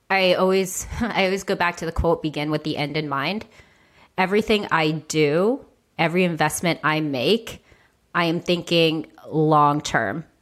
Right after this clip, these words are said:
Is this gonna make my life easier? What do I want that life to look like? And so that means buying higher class properties for the most part, like B plus, B B plus,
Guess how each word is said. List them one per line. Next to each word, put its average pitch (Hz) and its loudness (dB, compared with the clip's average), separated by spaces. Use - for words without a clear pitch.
Is 170 2
this 185 0
gonna 196 -2
make 165 0
my 156 2
life 151 0
easier? 233 0
What 156 2
do 170 2
I 156 6
want 147 0
that 139 0
life 139 0
to 156 -4
look 135 -4
like? - -10
And 160 0
so 156 4
that 156 0
means 160 -6
buying 151 2
higher 151 0
class 135 -2
properties 143 -2
for - -2
the 151 -2
most 143 -2
part, 147 0
like 143 -4
B 147 0
plus, - -4
B 151 0
B 147 -4
plus, - -4